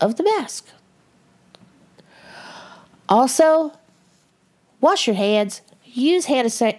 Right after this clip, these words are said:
hand sanitizer. Keep your dirty hands away from your face.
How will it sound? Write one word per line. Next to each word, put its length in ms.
hand 200
sanitizer. 680
Keep 260
your 100
dirty 320
hands 340
away 240
from 160
your 100
face. 520